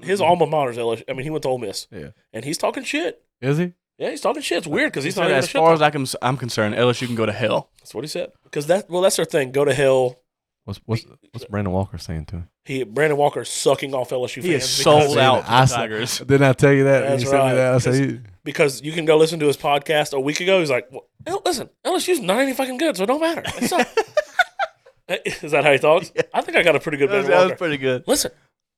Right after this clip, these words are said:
Speaker 1: they're not any good.
Speaker 2: The
Speaker 1: <laughs> That's what he says.
Speaker 3: Hold, hold on, my, my, my, I need you to, uh, wish my sister happy birthday.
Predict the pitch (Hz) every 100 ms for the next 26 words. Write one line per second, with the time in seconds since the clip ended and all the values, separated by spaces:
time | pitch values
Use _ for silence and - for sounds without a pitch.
0 | _ 151 247 - 220 240 339 - _ _
1 | 143 - - - - - - - 208 -
2 | 359 - 214 262 - - 160 - - _
3 | 180 170 131 _ 127 110 131 120 98 95
4 | - 104 - 117 104 156 113 113 107 101
5 | 98 95 98 - 95 117 - 98 - 95
6 | 92 - 90